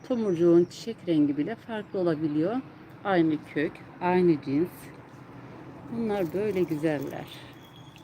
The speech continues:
Oy. Bunlar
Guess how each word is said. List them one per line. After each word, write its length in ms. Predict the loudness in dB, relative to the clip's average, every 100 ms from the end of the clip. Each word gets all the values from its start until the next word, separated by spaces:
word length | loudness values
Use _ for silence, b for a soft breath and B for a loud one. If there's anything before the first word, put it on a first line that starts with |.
| -20 -20 -20 -20 -20 -20 -20 -20 -20 -20 -20 -20 -20 -20 -20 -20 -20 -20 -20 -20 -20 -10
Oy. 200 | -6 -6 -8 -16 -20 -20 -20 -20 -20 -20 -20 -20 -20 -20 0
Bunlar 340 | 2 4 0